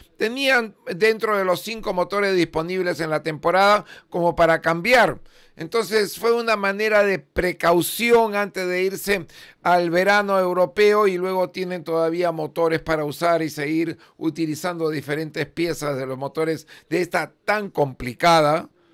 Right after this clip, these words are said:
prácticamente diabólica fórmula híbrida que ni ellos pueden todavía figurarla. En Zandvoort del año pasado, un auto nadie se le podía acercar porque creían que estaba electrificado.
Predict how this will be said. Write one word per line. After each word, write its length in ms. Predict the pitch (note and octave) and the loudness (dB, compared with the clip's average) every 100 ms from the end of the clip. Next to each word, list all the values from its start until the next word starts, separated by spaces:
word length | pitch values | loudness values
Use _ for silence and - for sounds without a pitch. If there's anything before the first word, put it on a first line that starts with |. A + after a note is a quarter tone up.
| _ _ _ _ - | _ _ _ _ -8
prácticamente 680 | G#3 F3+ D#3+ E3+ D#3+ E3 | -6 -4 -2 -2 -2 -2
diabólica 840 | D3 D3+ D3 E3 A3+ G#3+ D#3+ B2+ | 0 0 0 2 2 2 -2 -4
fórmula 560 | - D#3+ D#3+ D#3+ D#3+ C#3+ - _ - | 0 0 2 2 2 0 -8 _ 0
híbrida 640 | E3+ D#3+ E3 F3 F3+ G3 _ _ _ | 2 2 2 4 2 0 _ _ _
que 140 | - D#3+ | -4 -2
ni 200 | F3+ G#3 | 0 0
ellos 300 | A3 F#3 - | 2 0 0
pueden 460 | F#3+ F#3 E3 D#3 - | 2 2 2 -4 -8
todavía 540 | - D3+ D3 E3+ D#3+ C#3+ | 0 4 4 4 2 0
figurarla. 760 | D3 C#3+ D#3 E3 D#3+ F3 F3+ _ _ - | -2 2 4 6 4 2 -2 _ _ -6
En 300 | C3+ C#3+ C#3 | -4 -4 -4
Zandvoort 500 | F#3+ F#3 E3 D#3+ C#3 | -2 -2 0 -2 -2
del 160 | D3+ | -2
año 220 | D#3+ E3 D#3+ | -2 -2 -2
pasado, 400 | D3 G3 G3+ E3+ | -2 2 2 2
un 180 | D#3+ | 0
auto 360 | F3 G3 - E3 | 0 -2 -2 -4
nadie 320 | F3 G3+ F#3+ | -2 0 0
se 120 | D3 | -2
le 120 | D#3 C3+ | -6 -4
podía 340 | D3 D#3+ F3 | -2 0 0
acercar 560 | D#3+ D#3 C#3 G#3 G#3+ - - - | 0 -4 0 0 0 -2 -16 -6
porque 280 | F3+ E3 D3+ | -4 -2 -2
creían 320 | F3 F#3 G3 | 2 2 2
que 80 | E3 | 0
estaba 240 | F#3 F3+ | 2 4
electrificado. 960 | E3 D3+ D3+ C#3+ D3+ A3+ B3 G3+ A2+ | 2 0 -6 -6 -2 4 6 4 0